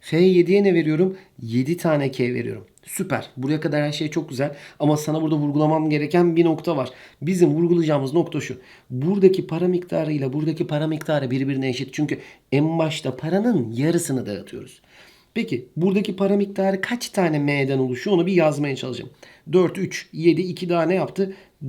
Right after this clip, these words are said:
Dokuz tane M'den oluşuyor. Karşıdaki para miktarı da aslında aynı miktarda ve birbirlerine eşit ama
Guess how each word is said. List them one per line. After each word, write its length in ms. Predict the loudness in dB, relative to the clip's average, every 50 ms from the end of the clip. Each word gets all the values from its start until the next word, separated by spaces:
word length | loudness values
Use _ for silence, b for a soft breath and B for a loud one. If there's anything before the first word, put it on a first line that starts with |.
| 4
Dokuz 360 | 4 4 4 4 -2 -8 -6
tane 240 | -2 0 0 0 0
M'den 380 | 0 -2 -4 -6 -6 -8 -8 -8
oluşuyor. 380 | -8 -8 -10 -12 -14 -18 -20 b b b b b b b
Karşıdaki 640 | -6 -4 -4 -4 -2 -2 0 0 0 2 2 0 2
para 220 | 2 2 2 2
miktarı 500 | 0 0 -4 -4 -2 0 0 0 0 0
da 120 | -2 -2
aslında 380 | -2 -6 -4 -2 -2 -2 0 0
aynı 240 | -2 -2 -2 -2 -2
miktarda 460 | -4 -6 -8 -6 -6 -6 -6 -8 -10 -16 -20 _ _ 0
ve 140 | 0 2 2
birbirlerine 500 | 2 0 0 0 0 0 0 0 -2 -2
eşit 180 | -4 -4 -4
ama 220 | 0 0 0 0